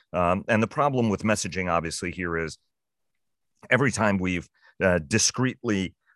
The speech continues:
uh, showed capability to the Chinese, they tend to copy it really quickly, right? I mean, so there is this,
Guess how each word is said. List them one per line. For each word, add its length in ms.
uh, 220
showed 380
capability 520
to 80
the 120
Chinese, 400
they 120
tend 200
to 80
copy 340
it 100
really 200
quickly, 320
right? 200
I 60
mean, 140
so 160
there 180
is 140
this, 260